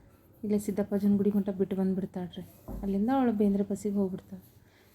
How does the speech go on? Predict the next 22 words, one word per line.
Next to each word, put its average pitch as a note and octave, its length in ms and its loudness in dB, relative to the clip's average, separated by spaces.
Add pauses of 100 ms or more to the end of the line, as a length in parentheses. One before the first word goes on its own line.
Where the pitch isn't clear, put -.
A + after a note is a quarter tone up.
ಬೇಂದ್ರೆ, G3 420 2
ಚಿಕ್ರಿ G3+ 400 -2
ಯಾವ್ದು G3 280 0
ಅನುಕೂಲ G#3 340 4
ಆಗುತ್ತೆ, G#3 520 0 (720)
ಜಲ್ದಿ G3 320 4
ಆದ್ರೆ A3 360 4
ಜಲ್ದಿ A3 320 6
ಹೋಗ್ತಾಳ್ರಿ, G#3+ 520 2
ಇಲ್ಲ G#3+ 160 4
ಅಂತಂದ್ರೆ A#3 420 2
ಚಿಗ್ರಿ A3 220 2
ಬಸ್ಸಿಗೆ G#3 380 0
ಹೋಗ್ಬಿಡ್ತಾಳ್ರಿ. F#3+ 600 -2
ಒಂಬತ್ತು G3+ 380 0
ಕಾಲ್-, G3 220 0
ಒಂಬತ್ತು G#3 300 2
ಗಂಟೆಗೆ A3 260 0
ಕಾಲೇಜ್ G#3+ 300 -2
ಸ್ಟಾರ್ಟ್ G3 300 -4
ರೀ F#3+ 60 0
ಆಕಿದು. F3+ 260 -8